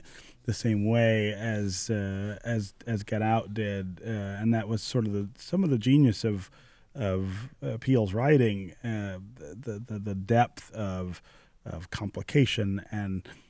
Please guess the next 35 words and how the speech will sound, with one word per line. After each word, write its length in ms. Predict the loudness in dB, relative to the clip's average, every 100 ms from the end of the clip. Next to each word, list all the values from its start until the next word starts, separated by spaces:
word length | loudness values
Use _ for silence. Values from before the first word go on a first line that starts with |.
| _ -4
the 560 | -2 0 -2 -2 -4
sort 260 | -6 -6 -6
of 120 | -4
sense 400 | -4 2 2 0
of 120 | -6 -8
horror 600 | -6 -2 -2 -4 -8 -10
that 180 | -10 -10
he 580 | -10 -6 -6 -6 -8 -10
sort 240 | -14 -14 -12
of 60 |
soaks 680 | -10 -6 2 2 2 -4 -12 -14 -20 -20 -20 _
the 300 | -4 -4 -4
script 480 | -6 2 4 4 0 -4
in, 480 | 0 2 4 2 0 -6 -6 -2
uh, 360 | 0 0 -4 -4
and, 220 | 2 4 4
and 100 | 2
it's 200 | 2 4
not 360 | 6 6 6 2
like 220 | -2 0
any 200 | 0 0
sort 240 | 0 -4 -2
of 240 | -4 -6 -12 -20 _ _
typical 440 | -6 -4 -2 -2
horror 340 | 0 0 0 -2
film. 300 | -8 -10 -10
I 60 |
mean, 120 | -8 -8
it's 180 | -8
a 40 | -8
cultural, 600 | -4 -4 -2 -10 -12 -18 _
it's 180 | -10 -10
a 40 |
cultural 460 | 0 2 4 2 0
horror 520 | -6 -12 -14 -14 -14